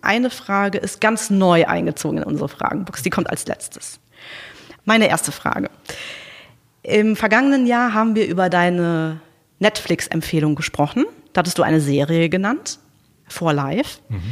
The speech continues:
Speaker 1: Du darfst natürlich auch Serien von den anderen Streaming-Anbietern, also
Speaker 2: Okay.
Speaker 1: es gibt ja noch Disney, es gibt ja auch noch Prime und so weiter und viele andere,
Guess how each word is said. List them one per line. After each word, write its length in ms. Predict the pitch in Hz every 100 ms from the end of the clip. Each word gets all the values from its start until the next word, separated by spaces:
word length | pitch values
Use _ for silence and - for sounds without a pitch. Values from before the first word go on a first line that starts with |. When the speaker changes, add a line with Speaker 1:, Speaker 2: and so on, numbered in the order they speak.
| - - -
Speaker 1:
Du 100 | 180
darfst 200 | 190 214
natürlich 300 | 233 214 196
auch 100 | 175
Serien 380 | 165 180 180 170
von 120 | -
den 100 | 180
anderen 280 | - 190 180
Streaming-Anbietern, 720 | - 170 160 151 151 147 175 -
also 80 |
Speaker 2:
Okay. 80 | 160
Speaker 1:
es 40 | 110
gibt 120 | 139
ja 40 |
noch 100 | 160 165
Disney, 580 | 247 254 220 202 196 196
es 120 | 180
gibt 140 | 185
ja 100 | 180
auch 60 | 170
noch 200 | 202 -
Prime 300 | - 226 247 233
und 180 | 262
so 160 | 277 220
weiter 220 | 196 -
und 100 | -
viele 380 | - 330 320 -
andere, 400 | 180 202 220 330